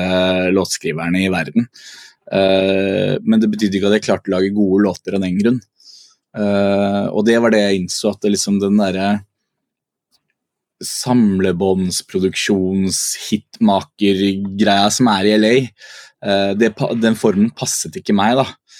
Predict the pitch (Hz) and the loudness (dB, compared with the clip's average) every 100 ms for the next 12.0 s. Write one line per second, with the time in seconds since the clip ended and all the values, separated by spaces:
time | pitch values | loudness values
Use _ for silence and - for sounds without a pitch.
0 | - _ - 113 196 101 98 98 - 120 | -20 _ -10 -2 0 2 2 0 0 0
1 | 107 110 101 101 104 113 120 117 101 92 | 2 2 2 2 0 0 0 0 -2 -4
2 | 95 104 104 98 - 104 104 - 107 98 | 0 0 0 -4 -2 0 0 0 0 2
3 | 107 92 - - 101 95 104 104 95 90 | 0 -2 -8 -8 -4 -2 -4 -2 0 2
4 | 90 95 95 95 92 101 98 101 101 90 | 0 2 2 0 -2 0 0 2 0 -2
5 | 87 95 95 98 98 107 104 110 - 110 | -2 -2 0 0 0 -2 -4 -4 -2 -2
6 | 104 - - - 107 107 - 98 98 104 | -4 -10 -20 -6 -2 -2 -2 -4 -4 0
7 | 104 95 107 101 101 - 95 87 76 98 | 0 0 -2 0 -2 -2 -2 -2 0 -2
8 | - 117 92 85 87 82 82 76 90 110 | 0 0 0 -2 -2 -2 -4 -6 0 0
9 | 123 110 117 - 107 101 - - - - | 0 -2 -4 -2 -2 -2 -4 -16 -16 -16
10 | - - 107 107 104 104 104 104 110 104 | -20 -8 -4 2 2 4 2 0 0 2
11 | 104 101 95 95 - 110 110 101 92 | 2 2 0 -2 0 2 4 2 2